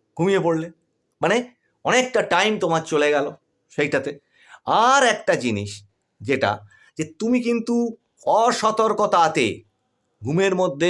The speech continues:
বসে থাকার সময় অসতর্কতার ফলে তুমি কিন্তু ঢাল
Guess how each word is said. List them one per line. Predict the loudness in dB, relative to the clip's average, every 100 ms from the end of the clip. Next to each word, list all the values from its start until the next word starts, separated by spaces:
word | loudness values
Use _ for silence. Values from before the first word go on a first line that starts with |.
| 0
বসে | -2 -4
থাকার | -4 -2 -2
সময় | -2 -4 0 2 4 2 -2 -10 -20 -6
অসতর্কতার | 0 2 2 0 0 0 0 -2 -2 -2 -2
ফলে | -2 -2
তুমি | -4 -8 -8
কিন্তু | -10 -8 -4 -2 -4
ঢাল | -6 -2 0 2